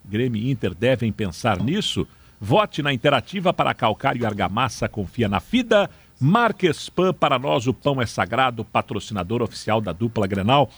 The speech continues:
Luciano Potter, que está também no litoral. E aí, a dupla Grenal deve virar saf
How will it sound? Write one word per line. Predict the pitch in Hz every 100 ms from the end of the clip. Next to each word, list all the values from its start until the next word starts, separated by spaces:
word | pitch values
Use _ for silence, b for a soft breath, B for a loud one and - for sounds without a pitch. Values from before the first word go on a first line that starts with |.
| B B -
Luciano | 247 240 220 214 -
Potter, | 202 208 196 190 170
que | 143
está | - - 151
também | - 180 147 123 151
no | 135 123
litoral. | 131 - 113 135 147 143 135 b b -
E | 143
aí, | 160 139
a | 135
dupla | 117 165 151
Grenal | 135 143 147 120
deve | 143 131
virar | 120 123 127 107
saf | - - 220 247 247